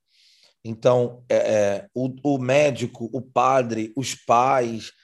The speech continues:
nessas famílias que não têm estrutura, vamos dizer, o médico, o padre, o líder religioso, ele é fundamental nisso.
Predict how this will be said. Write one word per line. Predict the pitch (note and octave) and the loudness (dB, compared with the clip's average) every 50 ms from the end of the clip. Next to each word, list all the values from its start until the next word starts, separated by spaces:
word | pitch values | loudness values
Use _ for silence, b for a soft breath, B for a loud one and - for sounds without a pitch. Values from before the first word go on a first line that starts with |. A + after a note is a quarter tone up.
| b b b b b b | b b b b b b
nessas | B2+ C3 B2 - C3+ - | 0 0 0 0 -2 0
famílias | - D3+ C#3+ C3+ C3+ D3 D#3+ C#3+ D3+ C#3+ C3+ B2 - | 2 2 2 2 2 -4 -4 0 0 0 0 0 -6
que | - - C3 | -6 -6 -2
não | B2+ C3 C3 B2+ | 0 0 -2 -2
têm | C3 C3 C3 | -2 -6 -6
estrutura, | C3 B2+ - - B2 A#2 - - C#3+ D#3+ F3+ G3 E3+ C#3+ A#2+ A2 | -6 -8 -6 -8 -8 -8 -8 -8 -6 -4 -2 0 2 2 2 2
vamos | A2 A2 A2 A2+ G#2+ | 0 -4 -6 -8 -8
dizer, | G#2+ G2+ F#2 A#2+ D3 F3 F3 F3 F3 b b b b b b b b b | -10 -8 -4 0 0 0 0 -2 -6 b b b b b b b b b
o | C#3+ C#3 | -6 -4
médico, | C3+ C3+ C#3 D3 E3 F3 D3 D3 C3+ - - - G#2+ - | 0 4 4 4 4 4 2 -4 -6 -8 -10 -14 -12 -10
o | - A#2 | -10 -10
padre, | - - - A#2 B2+ C#3+ D3+ D3 A#2 A#2 A#2+ | -4 0 2 4 4 4 2 2 0 -2 -6
o | A2+ | -6
líder | A#2 C#3+ D#3+ D3+ D3+ | -6 -6 -4 -4 -4
religioso, | C3+ C#3 B2+ B2+ A#2+ A2+ G#2+ A#2 A2+ A2+ C#3 D#3 D3 C3 B2+ - _ | -4 -4 -4 -6 -8 -6 -6 -4 -2 -2 -2 -2 -2 -4 -10 -10 _
ele | C#3+ D3+ | -2 -2
é | D3+ | -2
fundamental | D#3 - - F#3 G#3 A#3+ B3+ B3+ B3+ A#3+ A#3+ A3+ - G3+ F#3+ G3 G#3 | -2 -4 -6 -6 0 0 0 2 2 0 -2 2 2 4 4 4 2
nisso. | F#3+ D#3+ D3+ D3+ - - - - | 0 -2 -4 -6 -8 -10 -14 -16